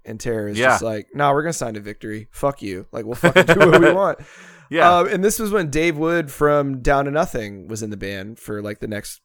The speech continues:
Speaker 1: two or three L Ps. He played bass,
Speaker 2: Yeah.
Speaker 1: but this was a good, this is a, like I say, this is, like, when Terror started their second life. And, uh, I mean, they're still fucking going strong. And Live by the Code is a really good album.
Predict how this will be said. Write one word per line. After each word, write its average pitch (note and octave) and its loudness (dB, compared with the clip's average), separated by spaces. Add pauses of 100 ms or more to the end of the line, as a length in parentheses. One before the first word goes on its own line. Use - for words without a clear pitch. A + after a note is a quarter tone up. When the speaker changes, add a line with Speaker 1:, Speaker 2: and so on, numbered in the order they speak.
Speaker 1:
two B2 -4
or A2+ -2
three A#2 -6
L G#2 -8
Ps. A2 -8
He - -14
played - -6
bass, G2+ -6
Speaker 2:
Yeah. C3+ 2
Speaker 1:
but - -12 (440)
this D#3+ -2
was A3+ -2
a A3+ -4
good, G#3 4
this D#3+ -2
is E3 -6
a, C#3+ -6 (120)
like D3+ 2
I D3+ 4
say, F3+ -4
this E3 -4
is, D#3+ -10
like, D3 0
when C3 -2
Terror C3+ 0
started A#2+ -4
their G#2 -6
second - -6
life. G#2 -12 (680)
And, A2+ -4
uh, G2 -6
I A#2+ -8
mean, B2+ -8
they're C3 -6
still E3+ -6
fucking D3+ -10
going C#3 -6
strong. B2 -4
And G#2+ -10
Live C#3 -4
by E3+ -2
the D#3 -4
Code A#2+ -4
is G#2+ -12
a G#2 -12
really A#2 -10
good G#2+ -10
album. C3+ -4